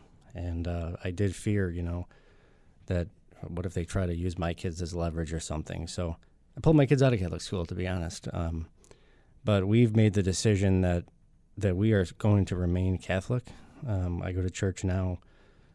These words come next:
with a pastor who, who welcomes me and has actually thanked me. Um, but I will, I've been able to keep my faith because of people like,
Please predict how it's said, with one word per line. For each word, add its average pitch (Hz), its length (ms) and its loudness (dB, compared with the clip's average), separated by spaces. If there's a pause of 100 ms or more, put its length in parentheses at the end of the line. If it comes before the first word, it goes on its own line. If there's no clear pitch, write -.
(120)
with 90 100 -6
a 85 40 -10
pastor 92 360 -4
who, 87 280 -4
who - 120 -6
welcomes 92 500 -2
me 82 180 -2
and 82 120 -2
has 85 160 -4
actually 90 320 -4
thanked 92 320 -4
me. 80 260 -6 (680)
Um, 82 480 -4 (100)
but 90 220 -2 (260)
I 101 140 0
will, 104 380 0 (280)
I've 104 160 -2
been 113 160 6
able 101 240 4
to - 60 -12
keep 98 220 -6
my 92 160 0
faith 95 540 -2
because 90 400 -2
of 87 360 -4 (480)
people 101 320 0
like, 87 320 -2